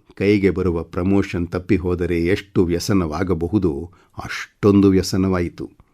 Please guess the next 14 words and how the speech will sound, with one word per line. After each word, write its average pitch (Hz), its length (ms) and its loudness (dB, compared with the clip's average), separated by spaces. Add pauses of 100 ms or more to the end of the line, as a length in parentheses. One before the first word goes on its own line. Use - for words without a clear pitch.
(200)
ಉಭಯ 95 320 2
ಸಂಕಟದಲ್ಲಿ 87 680 -2
ಸಿಕ್ಕಿ - 380 -2
ಪೇಚಾಡುತ್ತಾ 87 920 -2 (260)
ಮೆಲ್ಲ 104 400 4
ಮೆಲ್ಲನೆ 87 540 0
ಕಚೇರಿಯನ್ನು 87 760 0
ಬಿಟ್ಟು 82 540 -6 (280)
ತಿಮ್ಮಣ್ಣ 92 440 4
ಭಟ್ಟನು 90 580 0
ಹೊರಟನು. - 640 -2 (640)
ಮಾರನೆಯ 156 440 6
ದಿನ 104 200 2 (360)
ರಂಗಣ್ಣ 104 400 0